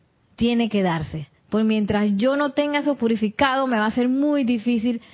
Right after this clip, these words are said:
escuchar las directrices del santo ser crístico y también ver el mundo a través de sus ojos. Que era como lo veía el Maestro Ascendido Jesús, tenía eso clarito. Porque él no veía apariencia, él nada más veía luz,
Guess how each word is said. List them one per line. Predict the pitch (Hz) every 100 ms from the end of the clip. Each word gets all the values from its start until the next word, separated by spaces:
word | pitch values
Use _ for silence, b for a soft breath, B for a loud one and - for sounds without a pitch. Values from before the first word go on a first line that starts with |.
| B _
escuchar | - 311 285 269 254
las | 247 254
directrices | 233 214 190 - 277 311 294 277 294 240 _ -
del | 202 190
santo | 220 214 220
ser | 240 247 240
crístico | 294 285 - 277 311 311 B B B
y | 254
también | 214 254 254 254 269 330 339
ver | 311 302
el | 302
mundo | 294 302 349 330 269
a | 247
través | 220 208 214
de | 220 240
sus | 196 165
ojos. | 208 156 160 - - _ _ _ _ _ _ b b b b _
Que | 220
era | 233
como | 247 277
lo | 240
veía | 208 208
el | 254
Maestro | 254 226 254
Ascendido | 254 208 220
Jesús, | 247 196 226
tenía | 233 240
eso | 240 254
clarito. | 240 233 226 220 214 247 185 _ - 151 - b b b b
Porque | - 185 220
él | 262
no | 302
veía | 240 226
apariencia, | 214 196 180 262 311 226 - 208 247 254
él | 185 196
nada | 233
más | 247 262
veía | 262 285 302
luz, | 277 302 320 247 - -